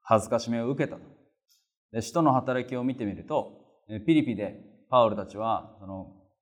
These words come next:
公衆の面前で捕らえられて、そして、えー、牢に入れられました。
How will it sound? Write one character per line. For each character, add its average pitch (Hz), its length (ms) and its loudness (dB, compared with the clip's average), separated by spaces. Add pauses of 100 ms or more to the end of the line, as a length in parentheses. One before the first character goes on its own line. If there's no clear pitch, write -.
(220)
公 117 200 -2
衆 120 160 -4
の 120 100 -2
面 120 180 -4
前 110 180 -6
で 104 80 -10
捕 110 140 -10
ら 120 140 4
え 123 40 2
ら 123 100 0
れ 98 80 -4
て、 - 220 -8 (380)
そ 120 100 -8
し - 80 -12
て、 139 240 -2 (540)
え 95 120 -6
ー、 107 40 -2
牢 139 160 6
に 101 200 -2
入 95 80 -12
れ 110 120 -4
ら 113 100 -2
れ 110 60 -6
ま 104 100 -6
し - 80 -12
た。 - 100 -16